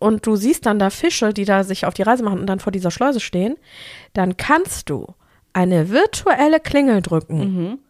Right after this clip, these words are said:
Speaker 1: und jemand öffnet die Schleuse.
Speaker 2: Pff. Geil.
Speaker 1: Und dann können die da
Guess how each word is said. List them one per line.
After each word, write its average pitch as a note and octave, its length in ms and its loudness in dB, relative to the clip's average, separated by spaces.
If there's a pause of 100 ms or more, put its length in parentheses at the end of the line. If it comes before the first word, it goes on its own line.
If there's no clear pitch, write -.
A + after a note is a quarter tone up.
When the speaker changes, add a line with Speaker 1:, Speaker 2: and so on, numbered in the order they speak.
(400)
Speaker 1:
und F#3 220 4
jemand B3+ 720 2 (180)
öffnet C#4+ 500 0
die C4+ 100 -2
Schleuse. A3+ 580 2 (120)
Speaker 2:
Pff. - 260 2 (1800)
Geil. - 520 -8
Speaker 1:
Und A3+ 140 0
dann A3 140 2
können D4 300 4
die C#4+ 100 4
da A#3+ 340 2